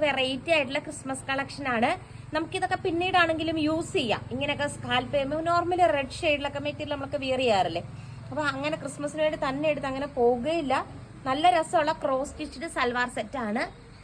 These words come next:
നെക്സ്റ്റ് ഷെയ്ഡ് വന്നിട്ട് ഈ ഒരു കളർ ഷെയ്ഡ് ആട്ടോ വരുന്നത്. ലക്കി വിന്നർ കോൺടെസ്റ്റ് റണ്ണിങ് ആണ്. കമന്റ് ചെയ്യാൻ മറക്കരുത്. അടുത്ത കളർ ഷെയ്ഡ് നമുക്ക് കാണാം. എന്നിട്ട് നമ്മുടെ നെറ്റ് കോട്ട ഫാബ്രിക്കിലെ തന്നെ റെഡ് ഷെയ്ഡ് ആട്ടോ വരുന്നത്. അതിൻ്റെ അകത്തും ഇത് കണ്ടോ ഇങ്ങനെ വരും ആ ഒരു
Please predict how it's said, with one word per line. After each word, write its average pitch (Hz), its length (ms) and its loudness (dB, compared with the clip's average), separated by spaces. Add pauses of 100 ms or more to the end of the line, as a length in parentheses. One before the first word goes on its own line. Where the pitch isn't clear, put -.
(180)
നെക്സ്റ്റ് 285 340 -2 (120)
ഷെയ്ഡ് 302 280 6
വന്നിട്ട് 285 300 -2
ഈ - 80 2
ഒരു 311 140 2
കളർ 262 260 2
ഷെയ്ഡ് 269 260 2
ആട്ടോ 214 300 0
വരുന്നത്. 196 340 0 (540)
ലക്കി 226 240 2
വിന്നർ 269 280 2
കോൺടെസ്റ്റ് 285 400 -2
റണ്ണിങ് 277 440 0
ആണ്. 294 200 0
കമന്റ് 247 300 -2
ചെയ്യാൻ 277 240 -2
മറക്കരുത്. 240 520 0 (480)
അടുത്ത 359 240 2
കളർ 302 240 4
ഷെയ്ഡ് 285 260 0
നമുക്ക് 220 260 -2
കാണാം. 170 220 -4 (160)
എന്നിട്ട് 294 320 4 (220)
നമ്മുടെ 277 320 2
നെറ്റ് 240 260 -2
കോട്ട 285 200 4 (160)
ഫാബ്രിക്കിലെ 247 680 2
തന്നെ 233 260 0 (220)
റെഡ് 277 340 2
ഷെയ്ഡ് 220 340 2
ആട്ടോ 202 220 2 (100)
വരുന്നത്. 208 440 6 (520)
അതിൻ്റെ 311 300 4
അകത്തും 349 280 2 (180)
ഇത് 349 120 0
കണ്ടോ 180 220 2 (240)
ഇങ്ങനെ 277 320 2
വരും 196 160 6 (100)
ആ 226 40 4 (100)
ഒരു 247 100 8